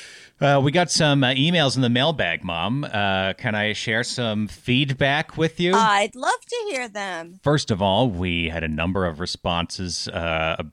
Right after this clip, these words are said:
Speaker 1: to our Ted Lasso review, as I expected. Kind of the reason I didn't wanna review Ted Lasso in the first place.
Speaker 2: <laughs>
Speaker 1: But Jake D, a longtime listener, says, "Bonnie had the best take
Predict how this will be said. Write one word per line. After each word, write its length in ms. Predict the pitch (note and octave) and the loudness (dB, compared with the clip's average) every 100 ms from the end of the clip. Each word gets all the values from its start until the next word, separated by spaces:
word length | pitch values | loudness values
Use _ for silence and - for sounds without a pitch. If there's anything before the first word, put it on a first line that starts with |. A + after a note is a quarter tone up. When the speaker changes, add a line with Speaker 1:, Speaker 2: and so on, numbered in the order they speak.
| - | -6
Speaker 1:
to 200 | A2 F2+ | -2 0
our 200 | E2+ D#2+ | -2 -2
Ted 340 | - B2 F2 | -2 -2 -2
Lasso 560 | E2 F2 G2 - A2 F2 | -4 -2 -2 0 -2 -2
review, 580 | D#2+ C#2 D#2 D2+ G#2+ | -6 -8 -10 -8 -8
as 180 | F2+ E2+ | -6 -4
I 100 | F2 | -4
expected. 720 | E2+ - - D#2+ D2 G2 G#2 - | -4 -4 -6 -8 -8 -8 -10 -6
Kind 240 | A3+ G3+ | -2 -2
of 60 | G#2 | -2
the 60 | |
reason 260 | F2+ F#2+ F#2+ | -2 -4 -2
I 60 | |
didn't 180 | F#2 F#2+ | -2 -2
wanna 240 | F2 F2 D#2 | -2 -2 -4
review 280 | D2+ E2 | -6 -8
Ted 220 | F2+ F2 D#2+ | -8 -10 -8
Lasso 400 | D2+ D2+ D#2 D2 | -8 -6 -8 -10
in 60 | |
the 80 | D2 | -4
first 260 | - F#2 - | -4 -4 -8
place. 280 | - - - - | -12 -4 -4 -2
Speaker 2:
<laughs> 40 | |
Speaker 1:
But 140 | G4+ - - - - - - _ _ - | -4 -4 -6 -6 -4 -4 -6 _ _ -14
Jake 440 | A2 A2+ C3+ D#3+ - D#2+ | -4 0 0 -2 -8 -8
D, 640 | F2+ B2 D#3 F#2+ A2+ F#3 F3+ | -2 2 2 2 0 -2 -4
a 380 | - G2+ G2 G2+ | -2 0 2 2
longtime 460 | B2 C#3 C3 A2+ | 2 2 2 0
listener, 720 | G#2 A2 - A2 A#2+ D3+ C#3 F2 | 2 0 2 4 4 4 0 -4
says, 460 | - A2+ A2 F#2+ | -2 0 0 -2
"Bonnie 400 | G2 A2+ C3 D#3 | -2 0 2 2
had 180 | C#3+ A#2 | 2 2
the 120 | - | 0
best 460 | F2 - A#2+ C#3+ - | -2 0 0 2 -2
take 300 | C3 C3 C3+ | -2 -2 -2